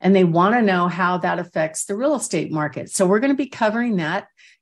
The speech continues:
in somewhat detail and let you know some surprises in there. Um, also, we just implemented a brand new, really cool cash offer program. So the second topic is gonna be about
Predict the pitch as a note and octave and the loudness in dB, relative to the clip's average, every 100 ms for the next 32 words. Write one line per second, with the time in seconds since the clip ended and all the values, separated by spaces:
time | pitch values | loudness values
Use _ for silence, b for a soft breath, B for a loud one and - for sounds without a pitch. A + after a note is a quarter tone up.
0 | _ B3+ D#4 D#4+ - C4 B3+ B3 G#3+ E3+ | _ 0 2 2 2 2 2 0 -2 -2
1 | F#3+ G#3+ G3 D#3 D3 C#3+ E3+ G3 G3 F3+ | -2 -2 -2 0 0 -2 -2 0 0 0
2 | F3 D3+ D3 - D#3+ - - E3+ D#3+ E3 | 0 -2 -4 -6 -6 -8 -4 0 0 0
3 | D#3 C#3+ D3 C#3+ - - - B B B | -2 -4 -6 -6 -6 -8 -12 B B B
4 | B - G#3+ G#3 G3+ - C4 E4 - D#3+ | B 2 6 6 4 2 2 4 4 2
5 | D3+ F3+ G#3+ D4+ E4 - A3 A3 G#3+ G3+ | 2 0 0 0 0 -2 -2 0 0 0
6 | G3+ D#3 E3 - F#3 G3+ A3+ G3+ F#3 F3+ | 0 -2 -6 -8 -4 -2 0 0 0 0
7 | E3 E3 F3 G3 A3 F#3 E3+ F#3 E3+ D#3+ | -4 -8 -4 -2 0 0 -2 -2 -2 0
8 | E3 b b b _ - - G#3 G#3+ G3+ | -4 b b b _ -12 -4 -2 0 -2
9 | - - F3 F3+ F3+ E3 D#3+ F3 E3+ D#3+ | -4 -2 0 0 0 -4 -2 0 0 0
10 | C#3 B2+ - b b b - - F#3+ G3+ | -4 -4 -8 b b b -4 0 2 2
11 | - F#4 G4+ D4 - G#3+ G#3+ E3+ D#3+ - | 0 0 -2 -2 0 -2 0 -4 -4 -2
12 | F3 E3+ - F#3+ F3+ F3 F3 E3+ E3 D#3 | -2 -2 -2 0 0 0 0 0 0 0